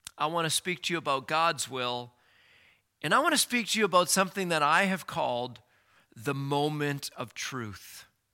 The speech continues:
So,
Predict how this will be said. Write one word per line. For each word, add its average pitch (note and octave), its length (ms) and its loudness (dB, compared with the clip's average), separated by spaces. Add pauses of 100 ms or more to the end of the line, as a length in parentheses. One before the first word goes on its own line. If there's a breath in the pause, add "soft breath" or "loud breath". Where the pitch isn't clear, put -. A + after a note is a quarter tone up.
(1800 soft breath)
So, F#3+ 420 0